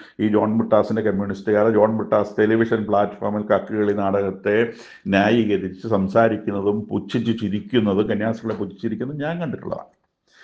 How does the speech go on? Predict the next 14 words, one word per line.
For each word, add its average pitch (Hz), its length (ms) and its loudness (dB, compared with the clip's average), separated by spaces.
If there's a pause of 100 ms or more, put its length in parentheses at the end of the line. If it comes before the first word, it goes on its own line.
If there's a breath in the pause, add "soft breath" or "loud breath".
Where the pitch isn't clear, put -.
(260 loud breath)
ഇതേ 147 280 6
ജോൺ 147 300 4
ബ്രിട്ടാസ് 123 480 2
പാർലമെന്റിൽ 131 680 2
നിന്ന് 117 220 0
പ്രസംഗിക്കുകയാണ്. 101 1040 -2
ഇവിടെ 95 400 2
പിന്നെ 90 300 -4
നിങ്ങളൊക്കെ 107 400 0
ഇംഗ്ലീഷ് 104 440 -4
മീഡിയം 110 220 -4
സ്കൂളുകളിൽ 98 420 -2
പഠിച്ചിട്ട് 92 360 -6
ക്രിസ്ത്യാനിയായോ 90 840 -2